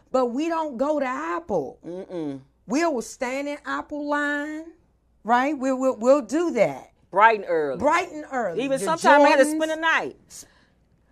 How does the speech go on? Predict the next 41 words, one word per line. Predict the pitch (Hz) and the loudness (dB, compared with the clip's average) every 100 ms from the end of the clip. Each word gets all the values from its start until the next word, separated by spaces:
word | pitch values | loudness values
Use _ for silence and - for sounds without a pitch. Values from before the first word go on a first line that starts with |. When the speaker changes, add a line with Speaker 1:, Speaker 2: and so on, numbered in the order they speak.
| - | 0
Speaker 2:
and | 247 | 2
Speaker 1:
But | 311 | 4
Speaker 2:
sleep | 349 | 2
in | 311 | 0
a | 349 | 2
Speaker 1:
we'll | 349 | 2
Speaker 2:
chair. | 330 - | 2 2
Speaker 1:
invest | 294 226 285 359 359 - | 0 -2 -2 -2 -8 -6
in | 294 277 | -4 -4
these | 254 240 - | -4 -8 -10
things | - 320 339 294 240 247 | -12 -8 -6 -4 -4 -6
Speaker 2:
Mm-hmm. | 226 262 | -10 -2
Speaker 1:
that | 285 294 | -2 -2
have | 277 285 277 269 269 254 | -8 -6 -4 -4 -8 -12
no | 226 233 294 359 392 359 | -6 -2 0 0 0 0
value. | 269 247 202 190 | 0 0 0 2
Speaker 2:
No | 220 247 | 2 2
value. | 247 247 233 202 - | 2 4 4 2 -2
Speaker 1:
It | |
has | 294 294 294 254 | -6 -6 -8 -12
no | 247 254 277 330 370 359 349 | -12 -8 -6 -2 -2 -4 -6
value, | 269 240 220 202 | -4 -2 -4 -6
you | 202 190 185 | -10 -10 -2
guys, | 185 190 214 196 | 0 0 -4 -8
none. | 226 262 311 320 240 160 147 - - _ | -10 -8 -8 -6 -6 -6 -10 -14 -20 _
But | 269 294 247 240 _ _ | 0 2 0 -4 _ _
I | 240 320 | 0 0
have | 330 294 226 | 2 -2 -2
many | 247 285 320 294 | -2 -2 -2 -6
friends, | - 285 277 262 | -6 -4 -4 -4
like | 226 226 | -6 -4
I | 277 | -2
have | 269 | 0
a, | 240 240 - 208 202 | 0 -2 -2 -2 0
a, | 220 | -2
a | 214 | -2
close | - 247 247 - | -2 -2 -2 -6
friend | 254 240 233 | -6 -6 -4
who | 233 220 208 | -6 -8 -8
runs | 208 226 233 190 | -6 -4 -6 -6
a | 202 185 | -4 -4